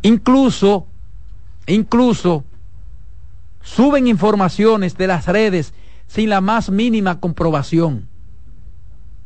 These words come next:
Y muchos comentaristas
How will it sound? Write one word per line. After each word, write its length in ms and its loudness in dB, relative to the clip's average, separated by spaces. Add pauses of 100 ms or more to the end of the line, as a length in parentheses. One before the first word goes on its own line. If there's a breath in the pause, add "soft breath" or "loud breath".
(1700)
Y 140 4
muchos 460 2
comentaristas 1080 0